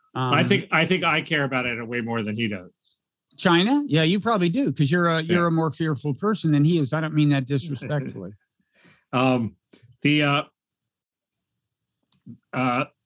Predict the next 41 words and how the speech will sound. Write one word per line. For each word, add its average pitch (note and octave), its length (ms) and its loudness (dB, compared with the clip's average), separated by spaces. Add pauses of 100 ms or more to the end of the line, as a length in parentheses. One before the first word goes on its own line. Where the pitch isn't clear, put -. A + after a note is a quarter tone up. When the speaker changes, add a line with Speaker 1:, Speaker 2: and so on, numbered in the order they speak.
(120)
Speaker 2:
So, F3 560 2
speaking A3 300 2
Speaker 1:
speaking G#3+ 200 4
Speaker 2:
of F#3 60 2
Speaker 1:
of, D3 60 0
Speaker 2:
foreign C3 160 -2
affairs. A2+ 440 -6
Speaker 1:
speaking G#3+ 360 2
of - 80 -2
fearfulness, C3+ 840 -6 (180)
Speaker 2:
Yeah. A#2+ 340 -6 (140)
Speaker 1:
I C3 40 -2
w-, C3 180 -2 (800)
uh, B2+ 360 0
I D3 80 -2
wanted E3 160 0
to, D#3 100 -4
I D3+ 80 0
wanted D#3 160 0
to C#3 120 -2
say, C3+ 400 -2 (1080)
I, D3+ 320 0 (320)
everybody F3+ 340 2
said E3 200 0
we C#3+ 140 0
should C#3+ 140 -8
be C3+ 120 0
fearful E3+ 480 0
of C3 80 0
the C#3 160 0
F C3+ 160 -2
B C#3 120 0
I. D#3 560 0
Okay, C3+ 420 -4 (180)
I'm, C#3+ 260 0
let's E3+ 540 0
assume F3+ 320 2
I'm D3 160 2
on C3 120 -4
the A#2 120 -6
right. F#2+ 260 -8